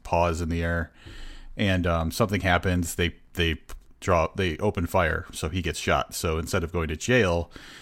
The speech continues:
he ends up in a hospital where, um, the hospital staff is just as clownish.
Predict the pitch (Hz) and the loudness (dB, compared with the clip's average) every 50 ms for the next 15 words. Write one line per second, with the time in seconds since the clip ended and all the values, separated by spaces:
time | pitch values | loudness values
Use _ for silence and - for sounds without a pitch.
0 | - - - - - - 107 101 92 87 87 90 78 80 82 78 80 - - 78 | -20 -20 -20 -8 -4 0 0 0 0 0 -2 -4 -4 -4 -4 -6 -6 -6 -6 -2
1 | 85 - 127 127 123 - - 95 82 80 80 78 80 - - - - - - - | 0 2 2 2 2 0 -2 -2 -2 -2 -2 -4 -6 -8 -10 -18 -20 -16 -14 -10
2 | - 98 90 85 82 82 80 78 78 - - - - _ _ _ _ _ _ _ | -4 -2 0 0 0 0 -2 -4 -6 -8 -14 -20 -20 _ _ _ _ _ _ _
3 | - - 87 82 80 80 78 78 73 76 78 - _ - - - - - - - | -6 -4 -2 -2 -2 -2 -4 -4 -6 -6 -8 -12 _ -20 -20 -20 -20 -20 -20 -20
4 | - - - - 104 113 107 - - 110 95 - - 92 85 - 85 78 - - | -20 -16 -4 2 2 4 4 2 0 -2 0 2 2 2 2 0 -4 -6 -4 -4
5 | 87 80 - 87 80 - - - 113 82 85 90 104 113 - - - | -4 -2 -2 -4 -6 -6 -4 -2 0 0 2 2 0 -2 -4 -4 -10